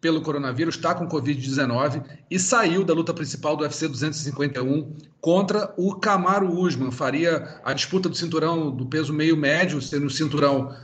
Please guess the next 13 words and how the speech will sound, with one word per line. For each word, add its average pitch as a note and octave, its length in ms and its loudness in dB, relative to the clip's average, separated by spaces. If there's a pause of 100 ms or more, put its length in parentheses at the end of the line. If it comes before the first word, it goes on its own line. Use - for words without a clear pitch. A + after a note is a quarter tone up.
(160)
né, C#3+ 260 0
inédito E3+ 480 4
pro E3+ 140 -4
Brasil D3+ 560 0
e E3 40 2
a D#3 40 2
primeira E3 400 0
disputa E3 340 -4
de - 80 -10
cinturão D3+ 380 -2
do D3+ 80 -2
Durinho, C#3 500 0 (240)
acabou D#3 580 0